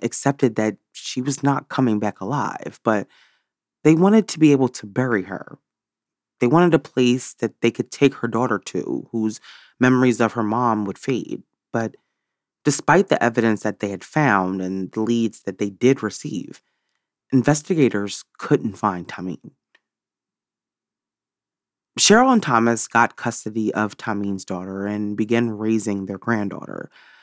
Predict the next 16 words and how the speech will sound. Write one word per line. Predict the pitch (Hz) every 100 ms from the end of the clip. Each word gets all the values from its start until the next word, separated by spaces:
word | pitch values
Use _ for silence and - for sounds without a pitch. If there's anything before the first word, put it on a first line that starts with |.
| _ _
but | 123 120 - _ _ _ _ _ _
it | 151
was | 165
difficult | - 147 147 - 131 -
trying | - 123 123 117
to | -
explain | 117 - - 110 107
to | -
a | 104
little | 113 101
girl | 110 117 101 98
what | 101
happened | - - 123 110 101
to | 104
her | 101
mommy, | 104 120 92 - -